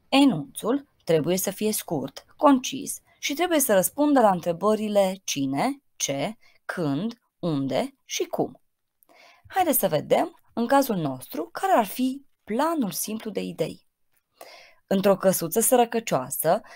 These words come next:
de dincolo de dealul burtos, trăia un băiețel pe nume Zuralo. Ia-ți timpul necesar și extrage alte două idei.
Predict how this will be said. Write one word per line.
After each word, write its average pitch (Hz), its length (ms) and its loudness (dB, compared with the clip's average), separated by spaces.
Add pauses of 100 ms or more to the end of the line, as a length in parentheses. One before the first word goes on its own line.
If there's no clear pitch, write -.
(180)
de 170 140 -2
dincolo 175 480 2
de 131 120 -4
dealul 175 320 2
burtos, 190 600 -2 (240)
trăia 320 320 4
un 247 140 4
băiețel 165 500 0
pe 165 120 -2
nume 214 560 0 (100)
Zuralo. 151 680 -2 (960)
Ia-ți 233 280 0
timpul 311 360 -6
necesar 147 600 -6 (180)
și - 160 -2
extrage 285 800 6
alte 302 280 2
două 240 300 8
idei. 180 540 -4